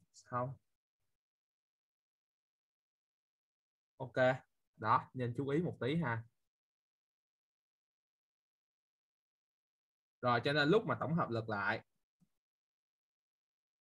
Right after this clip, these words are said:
lúc tổng hợp lực lại ha, ra được vector này. Đây là E, nó là E, E một A, E một M ha. Nhớ ghi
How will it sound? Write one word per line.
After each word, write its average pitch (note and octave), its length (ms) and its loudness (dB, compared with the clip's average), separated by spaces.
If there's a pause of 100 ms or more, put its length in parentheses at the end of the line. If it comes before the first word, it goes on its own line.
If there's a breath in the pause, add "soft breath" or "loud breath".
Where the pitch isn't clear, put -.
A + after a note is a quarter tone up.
(1800)
lúc D#3 260 -2
tổng A2+ 180 0
hợp A2 240 -2
lực A2 160 -6
lại A2 200 -2
ha, B2+ 200 4
ra A#2+ 100 2
được A2 160 -2
vector C3+ 300 0
này. G2+ 260 -2 (2750)
Đây A#2+ 280 0
là G#2+ 80 0
E, A#2 320 0
nó D3 140 0
là A#2+ 100 0
E, A2+ 520 -2
E A#2+ 120 -4
một G#2 300 -6
A, A2+ 340 -2
E A#2+ 100 -4
một A2+ 220 -8
M G#2+ 60 -8
ha. G#2 440 -6 (260)
Nhớ D#3 260 4
ghi D3+ 160 4